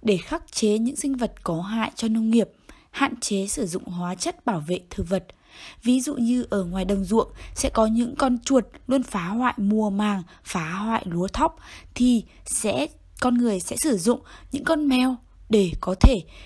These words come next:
kiểm soát cũng như là khống chế số lượng chuột tăng lên mỗi ngày. Đó là đấu tranh sinh học. Như vậy, đấu tranh sinh học sẽ có ý nghĩa như thế nào đối với nền sản xuất nông nghiệp? Các loài sinh vật có ích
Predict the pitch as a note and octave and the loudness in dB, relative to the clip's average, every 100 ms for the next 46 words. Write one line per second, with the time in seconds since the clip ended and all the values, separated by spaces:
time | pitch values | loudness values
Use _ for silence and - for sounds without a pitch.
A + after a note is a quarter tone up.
0 | - C#4+ F#3+ D#3 B3 D4+ - - - A#3+ | -4 0 0 0 -4 -4 -6 -20 -6 -2
1 | B3+ C4+ B3+ G3 - G#3 G#3 G#3+ G#3+ A3 | 0 2 2 -2 0 2 2 2 0 2
2 | - A3 A#3+ C#4 - - - B3 - - | 2 2 2 0 -8 -12 0 0 0 -12
3 | - A#3+ A#3 A#3 G3+ F3+ A3 C#4+ C4+ F3+ | 0 2 4 2 0 -2 -2 2 2 0
4 | - - - - - - - - E3+ E3 | -6 -8 -14 -14 -14 -14 -10 -2 -2 0
5 | G3 F#3+ F3 E3 G#3+ G#3 - F#3+ G#3 - | -4 -4 -2 -4 -2 -4 -4 4 4 4
6 | - - - - - - C4+ C4 C#4 - | -6 -14 -14 -16 -16 0 2 2 0 -2
7 | - - G#3+ G#3 C#4+ C#4 C4+ G#3+ - - | -12 0 0 2 -2 0 -4 -4 -6 -4
8 | G3 - G#3 A#3+ C#4+ D4 C#4 C4+ A3+ A#3 | -4 0 0 0 0 2 2 2 0 0
9 | G3 - G#3 G3 F3+ F3+ F#3 A3 G3 - | -6 -10 -4 -4 -2 -4 -2 -2 -4 -8
10 | - - - E3 - - A#3 A3 A3 - | -20 -20 -10 -8 -6 -2 0 2 0 -2
11 | _ _ - - - - - - - - | _ _ -20 -20 -20 -20 -20 -20 -20 -20
12 | - - - - - - - F4+ F4 C4 | -20 -20 -20 -20 -20 -14 -2 0 0 0
13 | C#4 C4 B3+ - - - F3 - E4 | 0 -2 -2 -4 -8 -2 -2 -2 -6